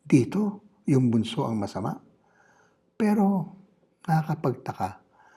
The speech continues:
kasi nagsimula ang kwento ni Kristo na yung makasalanan ang lumalapit sa kanya. Hindi yung panganay na ika nga na ayaw pumasok, mga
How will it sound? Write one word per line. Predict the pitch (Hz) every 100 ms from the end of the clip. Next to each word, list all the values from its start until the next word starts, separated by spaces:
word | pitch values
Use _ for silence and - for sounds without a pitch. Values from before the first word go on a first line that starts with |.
| _ _ _ _
kasi | - 202 196 175 170
nagsimula | 147 131 - 143 127 127
ang | 135 120
kwento | - 117 113
ni | 110
Kristo | 110 101 95 - 98 - _ _ _ _ _
na | -
yung | 127 143
makasalanan | 156 - - 120 113 110 -
ang | 120
lumalapit | 120 113 104 104 101 - -
sa | - -
kanya. | 113 110 - - _ _ _ _ _ -
Hindi | 147 139 123 190 214 -
yung | 131 127
panganay | 123 117 120 120 117
na | 123
ika | 127 113 - 110
nga | 110 101 - _ _ _ _ -
na | 131
ayaw | 123 120 120
pumasok, | 120 104 98 98 98 95 - _ _ _ _ _ _ -
mga | 110 98